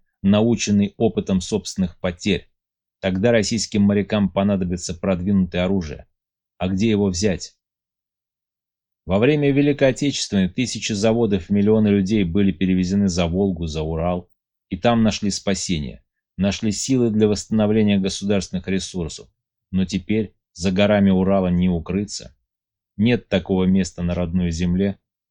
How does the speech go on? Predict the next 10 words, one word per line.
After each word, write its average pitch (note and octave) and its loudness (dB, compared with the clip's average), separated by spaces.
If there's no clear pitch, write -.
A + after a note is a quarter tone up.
куда G2+ 0
не G2+ 6
достанет F#2+ 0
атомный E2 -6
огонь. D2 -8
И A2+ 0
нет C#3+ 0
высокоразвитых A2 0
самостоятельных F#2+ 0
союзников. D2+ -6